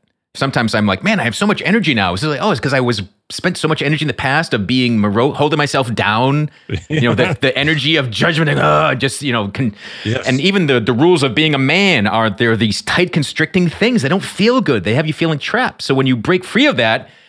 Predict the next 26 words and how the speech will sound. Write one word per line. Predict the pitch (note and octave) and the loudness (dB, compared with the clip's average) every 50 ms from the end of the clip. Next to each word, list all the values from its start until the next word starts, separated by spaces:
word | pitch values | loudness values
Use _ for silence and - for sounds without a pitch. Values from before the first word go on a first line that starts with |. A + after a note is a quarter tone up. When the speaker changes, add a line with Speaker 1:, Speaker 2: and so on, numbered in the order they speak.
| _ - | _ -4
Speaker 1:
I | - F#3+ | -2 -2
find | G#3+ G#3 C#3+ B2+ C3 D3 | -2 0 -2 0 0 -2
you | C#3+ | -2
can | A2+ E3 D#3 | -4 -2 0
have | D3 D3 C3+ | 0 0 2
more | C3+ C#3+ D3+ D#3 | 2 2 2 2
energy | D3 D#3 G3 B3+ A#3+ F3 A#2+ A#2+ B2 A2+ G#2+ G2+ | 2 0 0 0 0 -2 -2 0 0 2 2 2
and | G2+ G2 G2 F#2+ F#2+ G#2 | 0 0 0 -2 -4 -4
vitality | - - A2 G2+ - D3+ F3+ A#3 A#3+ F#3+ C#3 A#2+ A2+ G#2+ G2+ G2 | -4 -6 -6 -4 -2 -2 0 2 2 2 2 2 2 2 2 0
and | F#2+ F#2+ F#2+ | 0 0 -2
Speaker 2:
Oh, | - - F#2+ | -2 -2 -2
yeah. | - | -2
Speaker 1:
action. | D3+ A2 E2 A#2 F#3 F3+ - - F#2+ F2 D#2+ D#2 - _ _ _ _ _ _ _ _ _ _ _ _ _ - | -2 -2 -2 0 0 0 0 0 -2 -4 -6 -8 -12 _ _ _ _ _ _ _ _ _ _ _ _ _ -4
Speaker 2:
One | D3 E3 F#3 | 0 0 2
of | F#3 D#3+ | 2 2
the | D3 C#3 | 2 2
early | C3 C#3+ D#3+ F3 E3+ D#3+ C#3 | 2 2 2 4 4 2 2
things | - - D3+ C#3+ C#3+ C3 G#2 | 2 0 0 0 0 0 0
that | C3 B2 | 0 0
I | B2+ B2+ | 2 2
learned | C3 B2 C3 C3 B2+ A#2+ | 2 2 2 2 2 2
working | A2+ C3 B2+ - C#3 B2+ | 0 0 0 0 0 0
with | A#2 A2+ G2+ | 0 0 0
Roland, | A2 A#2 A#2+ B2 A2+ G#2+ G#2 | 0 0 2 2 2 0 0
Roland's | G#2 B2 D3 E3 D#3+ D3 B2+ G#2+ - - | 2 2 2 2 2 0 0 -2 -4 -4
partner, | - C#3+ C#3+ C#3 A2+ A2+ G2+ G2+ F#2 F#2+ - | -2 -2 -2 -2 -2 -2 -2 -2 -2 -4 -8